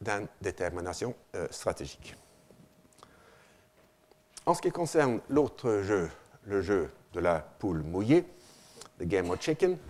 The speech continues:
euh, là aussi, je peux simplement vous raconter la, l'anecdote qui revient, je pense, à un film avec James Dean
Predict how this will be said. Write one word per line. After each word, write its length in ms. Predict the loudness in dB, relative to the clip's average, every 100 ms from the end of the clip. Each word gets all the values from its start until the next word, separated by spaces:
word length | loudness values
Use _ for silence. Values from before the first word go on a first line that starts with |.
| -20 -20 -20 -20 _ -2
euh, 260 | 2 2 -2 -4
là 260 | 4 6 6
aussi, 460 | 2 2 2 2 -4
je 140 | -8 -8
peux 340 | 0 2 2 0 -12
simplement 680 | -12 -12 -8 -2 0 0 -4 -18
vous 120 | 0 2
raconter 440 | 2 -2 -6 -2
la, 140 | -2 -4
l'anecdote 640 | -6 -6 0 2 2 -4 -20 -20 -20 -20 -20 -20 -20 _
qui 260 | 2 4
revient, 400 | 6 6 6 2 2
je 80 | -2
pense, 500 | 0 0 0 -4 -8
à 280 | -2 -2 0
un 80 | -4
film 380 | 0 0 0 -4
avec 320 | 0 0 -2
James 220 | -4 -4 -4 -4
Dean 320 | 0 0 0